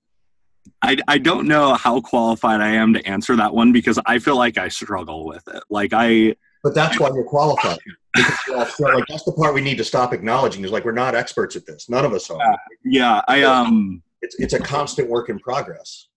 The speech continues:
Speaker 1: Yeah, I, I'll tell you a story, and, like, th-, this is a, an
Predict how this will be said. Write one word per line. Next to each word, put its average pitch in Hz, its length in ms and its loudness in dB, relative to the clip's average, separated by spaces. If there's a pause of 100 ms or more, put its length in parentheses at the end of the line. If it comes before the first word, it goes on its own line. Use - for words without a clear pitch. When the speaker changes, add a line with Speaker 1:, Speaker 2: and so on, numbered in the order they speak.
(120)
Speaker 1:
Yeah, 113 220 4
I, 131 240 4
I'll 139 140 2
tell - 200 0
you 160 200 6
a 113 40 4
story, 117 580 2
and, 107 220 2
like, 107 300 2
th-, 135 220 2
this 143 260 2
is 127 160 6
a, 110 340 4
an 113 160 4